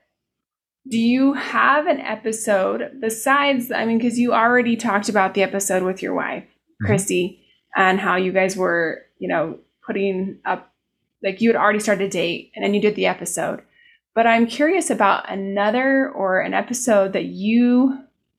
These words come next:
Speaker 1: um, felt like really did change your perspective or was maybe life altering for you in some form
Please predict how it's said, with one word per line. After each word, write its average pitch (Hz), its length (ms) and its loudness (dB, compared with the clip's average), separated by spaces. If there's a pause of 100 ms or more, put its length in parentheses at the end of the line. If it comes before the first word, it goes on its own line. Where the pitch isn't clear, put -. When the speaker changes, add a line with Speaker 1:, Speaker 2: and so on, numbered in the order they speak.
(120)
Speaker 1:
um, 185 540 -4 (100)
felt 208 160 2
like - 360 -4 (920)
really 226 260 2
did 208 320 2
change 196 360 0
your 196 100 -2
perspective - 880 -6
or 202 140 -2
was 208 120 0
maybe 214 220 4
life 202 260 2
altering 190 480 2
for 185 120 -4
you 180 180 0
in 180 140 0
some 190 320 0
form 202 560 0